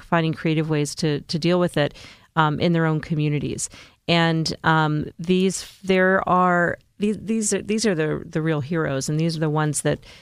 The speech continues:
that, um, that we are working to support and to lift up their stories, not just their stories, but also their solutions.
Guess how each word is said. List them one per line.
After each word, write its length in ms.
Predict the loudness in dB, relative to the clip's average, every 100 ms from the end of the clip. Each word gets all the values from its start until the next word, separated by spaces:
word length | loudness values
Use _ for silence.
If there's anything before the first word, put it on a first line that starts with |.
| _ 0
that, 360 | 2 2 0 0
um, 320 | 0 0 -2
that 180 | -4 -2
we 300 | 0 2 2
are 480 | 2 2 2 0 -2 -10 -2
working 340 | -2 0 -2
to 100 | 0
support 680 | -2 -2 -4 -2 2 2 0 -4
and 220 | -2 -2
to 120 | -2 0
lift 280 | 0 0 0
up 140 | 0
their 140 | -2 -2
stories, 640 | -2 2 4 4 2 2
not 200 | 0 2
just 200 | -2 0
their 120 | 0
stories, 360 | 0 2 2 2
but 120 | 0
also 280 | 0 -2 -2
their 140 | -2
solutions. 760 | -4 -2 -2 -2 -2 -6 -6